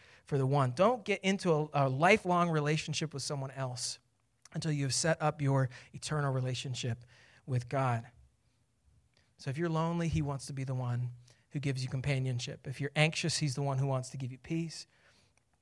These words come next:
If you're searching, He's the one who completes you.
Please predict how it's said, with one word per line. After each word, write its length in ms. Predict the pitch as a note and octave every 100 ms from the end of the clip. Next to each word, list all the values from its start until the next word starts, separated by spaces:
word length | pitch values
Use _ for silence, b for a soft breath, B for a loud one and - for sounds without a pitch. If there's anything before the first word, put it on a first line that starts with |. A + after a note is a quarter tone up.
| _ _ _ -
If 160 | C#3+
you're 180 | C#3 C#3
searching, 680 | C3+ - F3+ E3 E3 D3+ C3 b b b
He's 240 | D#3 D3
the 80 | C#3+
one 220 | C3+ B2+
who 100 | B2
completes 560 | C3+ C3 - D#3+ D#3 -
you. 100 | A#2+